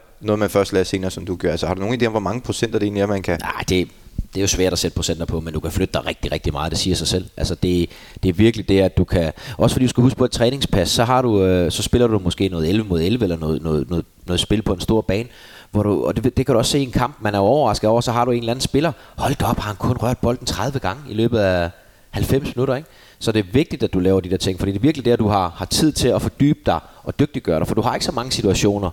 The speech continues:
Speaker 2: som du specifikt skal bruge i kampen om søndagen, i din givne træning. Der kan, der kan være nogle, nogle elementer, men du har måske ikke anden, der har du måske to eller tre indlæg. Så er det selvfølgelig, så er det selvfølgelig logisk, at hvis du så har slået tyve indlæg hver eneste dag hele ugen,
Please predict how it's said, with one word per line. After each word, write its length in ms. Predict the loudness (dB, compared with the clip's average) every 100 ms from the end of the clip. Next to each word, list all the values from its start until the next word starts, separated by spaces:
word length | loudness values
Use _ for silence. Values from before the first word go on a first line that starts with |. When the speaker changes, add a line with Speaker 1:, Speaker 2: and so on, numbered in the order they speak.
| -8 -20 -20 _ _
Speaker 2:
som 200 | -2 -2 0
du 100 | 0
specifikt 500 | 0 -2 -2 -2 -2
skal 120 | -2
bruge 220 | 0 0
i 80 | 2
kampen 240 | 0 -2 -6
om 120 | -2
søndagen, 380 | 0 0 -4 -8 -14 -16 -4
i 60 |
din 180 | -4 -4
givne 220 | 0 0 0
træning. 400 | -2 -2 -2 -2
Der 80 |
kan, 120 | -2 0
der 80 | -2
kan 120 | 0
være 140 | 0
nogle, 160 | 0 -4 -10
nogle 180 | -4 -2
elementer, 440 | -2 -2 -2 -4 -8 -16 -8
men 100 | 0
du 60 | 2
har 120 | 4
måske 240 | 2 2
ikke 240 | 2 4 0
anden, 240 | -2 -4
der 60 | 0
har 80 | 0
du 60 |
måske 220 | 0 0 0
to 220 | 2 2
eller 120 | 2
tre 180 | 0 -2
indlæg. 400 | 0 -2 -4 -6 -16 -20 -20 -8
Så 100 | -2
er 20 |
det 60 | 0
selvfølgelig, 320 | 0 -2 -2
så 100 | -2
er 20 | -2
det 80 |
selvfølgelig 260 | -2 -2 2
logisk, 300 | 2 2 -2
at 80 | -2
hvis 100 | -2
du 60 | 2
så 100 | 2
har 80 |
slået 260 | 4 2 2
tyve 240 | 2 2
indlæg 220 | 2 0 0
hver 80 |
eneste 260 | 0 0 -2
dag 160 | 0 0
hele 180 | 0
ugen, 160 | -2 -4